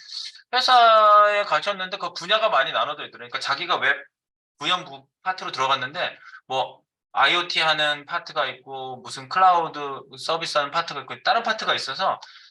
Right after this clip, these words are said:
자기가 일하다가 다른 파트로 조금 더 거기서 그 기술 트레이닝을 하셔가지고 그 회사에서 그 분야를 선택할 수 있게 또 해준대요.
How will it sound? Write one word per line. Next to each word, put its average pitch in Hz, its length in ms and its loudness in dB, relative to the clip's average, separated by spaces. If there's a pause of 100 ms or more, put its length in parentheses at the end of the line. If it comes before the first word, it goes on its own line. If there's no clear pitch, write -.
(140)
자기가 180 480 2
일하다가 185 840 4 (320)
다른 240 320 2
파트로 214 600 -6
조금 214 380 -10
더 185 260 2
거기서 - 580 -4
그 - 120 -20
기술 190 320 -4
트레이닝을 175 440 -2
하셔가지고 196 720 -6
그 - 160 -18
회사에서 220 600 0 (520)
그 131 480 -10
분야를 190 340 0
선택할 240 340 0
수 208 120 -6
있게 156 220 -4
또 165 120 -6
해준대요. 196 420 -10